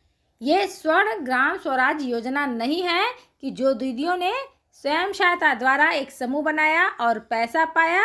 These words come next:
और समूह को बंद कर दिया और जांच नहीं हुई। तो इस गलतफहमी में दीदी ना रहें।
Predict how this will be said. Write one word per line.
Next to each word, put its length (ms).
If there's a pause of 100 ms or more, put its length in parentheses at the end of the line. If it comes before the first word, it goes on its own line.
(360)
और 200
समूह 420
को 140
बंद 360
कर 120
दिया 400
और 320
जांच 420
नहीं 300
हुई। 220 (400)
तो 60 (100)
इस 180
गलतफहमी 580
में 160
दीदी 360
ना 280
रहें। 420